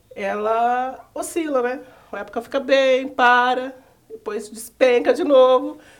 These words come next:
fica bem, para. Então, ele passava muito por isso. Era internação, ficava bem a pessoa uns três, quatro anos. O que que aí ensina pra você quando é militante?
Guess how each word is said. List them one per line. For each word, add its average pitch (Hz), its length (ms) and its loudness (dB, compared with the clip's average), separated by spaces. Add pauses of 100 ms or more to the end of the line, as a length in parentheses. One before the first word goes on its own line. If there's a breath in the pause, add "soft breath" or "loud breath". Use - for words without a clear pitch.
fica - 180 -6
bem, 247 360 0
para. 233 340 2
Então, 240 160 -2
ele - 100 -4
passava 240 320 0
muito 359 160 -4
por 220 120 -12
isso. - 260 -14
Era - 220 -12
internação, 226 1000 -4
ficava 180 300 -10
bem 185 200 -8
a - 40 -10
pessoa - 320 -16
uns - 100 -18
três, - 280 -14
quatro - 360 -14
anos. - 300 -20 (100)
O - 20 -20
que 294 140 -6
que 294 100 -10
aí 330 120 -2
ensina 277 360 -6
pra 226 120 -4
você 220 220 -8
quando 220 160 -6
é - 20 -4
militante? 208 400 -12